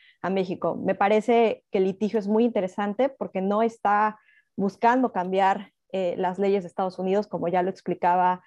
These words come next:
Alejandro, no está hablando de un cambio constitucional, está hablando de las prácticas negligentes de los comerciantes,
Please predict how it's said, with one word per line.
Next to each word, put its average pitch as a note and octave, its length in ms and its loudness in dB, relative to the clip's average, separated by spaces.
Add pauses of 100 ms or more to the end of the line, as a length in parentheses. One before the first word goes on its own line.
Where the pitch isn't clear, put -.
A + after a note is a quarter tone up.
(160)
Alejandro, F#3 520 -2
no F#3+ 140 0
está G3 220 0
hablando G3 420 0
de F3+ 80 -2
un F3 140 -4
cambio F3 280 -4
constitucional, F3+ 680 -2
está G3 160 -2
hablando F#3+ 260 0
de G3+ 60 2
las F3+ 160 -4
prácticas F#3+ 560 -4 (200)
negligentes F#3 680 -2
de G3 80 0
los F3 160 -4
comerciantes, A3 640 0